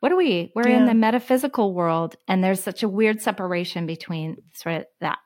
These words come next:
Speaker 1: that realm of, like, studying consciousness and angels and guides and all this kind of good stuff, and the, the science world. And so I guess my dream come true for this podcast would be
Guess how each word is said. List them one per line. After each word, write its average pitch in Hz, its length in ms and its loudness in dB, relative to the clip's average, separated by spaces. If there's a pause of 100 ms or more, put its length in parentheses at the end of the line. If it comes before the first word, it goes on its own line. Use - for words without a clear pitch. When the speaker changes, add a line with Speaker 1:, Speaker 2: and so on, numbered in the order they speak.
(120)
Speaker 1:
that 180 240 2
realm 165 340 2
of, 160 180 -2
like, 147 380 -8
studying 165 600 -2
consciousness 185 600 -4
and 156 220 -6
angels 170 400 0
and 156 160 -2
guides 170 380 0
and 156 100 -6
all 156 100 -4
this 165 180 -4
kind 165 180 -4
of 160 80 -6
good 156 160 -10
stuff, 156 240 2 (440)
and 165 460 0
the, 170 140 -2 (100)
the 185 120 -4
science 220 420 2
world. 156 300 -2
And 160 180 -6
so 170 280 -4 (600)
I 190 60 2
guess 190 180 2
my 208 140 4
dream 202 240 2
come 180 200 -2
true 160 320 0
for 165 160 -4
this 160 140 -2
podcast - 540 -6
would 170 80 -10
be 165 200 -6